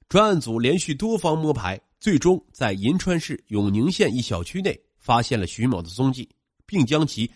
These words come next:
成功抓获。赵某和徐某的落网，杜家人盼了十九年，最终等来了让人欣慰的结果。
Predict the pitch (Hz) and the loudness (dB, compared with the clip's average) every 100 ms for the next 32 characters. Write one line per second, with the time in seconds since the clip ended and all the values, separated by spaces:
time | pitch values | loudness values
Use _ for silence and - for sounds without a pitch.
0 | _ - 117 180 180 185 120 90 87 101 | _ -2 2 2 2 -2 -2 -4 -4 -8
1 | - _ _ _ _ _ _ _ _ _ | -10 _ _ _ _ _ _ _ _ _
2 | _ 254 220 120 95 92 143 143 185 104 | _ 4 6 4 2 0 -2 -2 -2 -2
3 | 101 113 90 71 78 - _ _ 135 110 | -2 -2 -2 -4 -12 -20 _ _ -2 2
4 | 110 98 87 - - 92 78 - 135 147 | 0 0 -4 -6 -6 -6 -6 -4 -4 -4
5 | 95 - 78 80 - _ _ _ _ 233 | -10 -12 -16 -14 -14 _ _ _ _ 0
6 | 156 185 185 _ _ 104 92 85 95 120 | 2 2 0 _ _ -2 0 -2 -4 -2
7 | 101 90 95 - 156 151 123 78 90 85 | 0 0 -4 -4 -4 -4 -6 -8 -8 -10
8 | - | -12